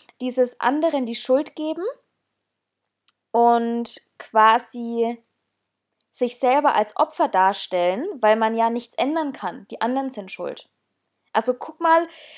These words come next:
was es bei dir ist. Und es kann auch sein, dass du in manchen Lebensbereichen so voll tun, tun, tun und in manchen Lebensbereichen so,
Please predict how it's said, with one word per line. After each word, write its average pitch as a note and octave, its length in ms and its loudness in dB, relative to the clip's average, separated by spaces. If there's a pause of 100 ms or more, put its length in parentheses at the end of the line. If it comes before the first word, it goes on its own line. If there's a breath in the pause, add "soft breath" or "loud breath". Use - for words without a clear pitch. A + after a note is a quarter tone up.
was B3 160 2
es C#4 160 -10
bei B3 180 4
dir B3+ 400 2
ist. - 320 -4 (680)
Und B3 140 0
es - 260 -6
kann C#4 240 0
auch C4+ 120 0
sein, C#4 240 2
dass C4 180 -4
du B3 120 -6
in A#3 140 0
manchen C#4 460 -2 (300 loud breath)
Lebensbereichen B3+ 960 2
so A#3 320 0
voll B3+ 500 6
tun, C4+ 220 -4
tun, B3 220 -6
tun G4 360 0
und B3 100 -2
in A#3+ 100 0
manchen C4 340 -2
Lebensbereichen B3+ 760 0
so, A3 320 0